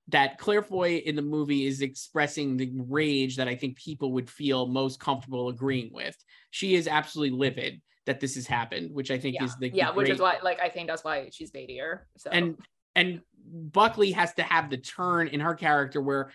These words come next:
Speaker 1: she kind of starts out a little more resigned and, like, angry and bitter and, like, comes around a little to the thinking of, like, "Let's leave," basically. Or no,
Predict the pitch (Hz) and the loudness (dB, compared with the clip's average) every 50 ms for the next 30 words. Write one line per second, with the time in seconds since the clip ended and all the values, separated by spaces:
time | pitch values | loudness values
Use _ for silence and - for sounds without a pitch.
0 | - _ - - - 180 175 - 180 180 185 185 170 165 - 175 165 156 147 - | -20 _ -4 0 0 0 2 4 4 4 4 4 0 -2 0 0 2 2 2 2
1 | 160 143 143 139 139 139 143 135 139 147 147 147 143 143 139 139 135 131 131 123 | 2 4 4 2 2 -2 -4 -4 -2 -2 -4 -2 -2 0 0 0 0 0 0 0
2 | 139 135 139 139 139 139 139 135 135 - 135 131 131 131 127 123 127 135 139 147 | 0 2 2 2 0 0 0 -2 -2 -2 -2 0 0 0 0 -2 -2 -2 0 0
3 | 151 151 151 156 156 156 156 151 151 - 131 127 120 117 151 160 165 180 180 190 | 0 0 -2 -2 0 0 2 0 0 -2 -4 -4 0 2 2 2 2 2 0 0
4 | 185 - _ - - _ _ - 143 147 143 131 127 127 123 120 - _ _ _ | -2 -4 _ -20 -20 _ _ -2 0 2 2 2 2 0 -2 -6 -14 _ _ _
5 | _ _ _ _ _ _ _ _ _ _ _ _ _ - - - 175 160 147 147 | _ _ _ _ _ _ _ _ _ _ _ _ _ -10 -2 0 0 2 2 2
6 | 135 131 135 143 151 156 156 151 147 147 143 143 131 135 - 143 127 127 127 - | 2 4 4 4 4 4 4 4 4 4 2 0 0 -2 -6 -6 -6 -6 -4 -2
7 | 143 139 131 135 131 127 120 117 127 123 120 117 127 127 127 123 - - - _ | -2 -2 -2 -4 -4 -4 -4 -4 -6 -6 -6 -6 -4 -4 -4 -4 -6 -14 -20 _
8 | - 131 131 127 123 131 127 135 131 131 131 139 131 131 139 139 139 139 131 123 | -6 -4 -2 -2 -2 -2 -2 -2 -2 -2 -2 -6 -6 -4 -2 -2 -2 -2 -2 -4
9 | 120 117 - 135 131 131 117 113 | -6 -6 -6 -4 -4 -4 -4 -4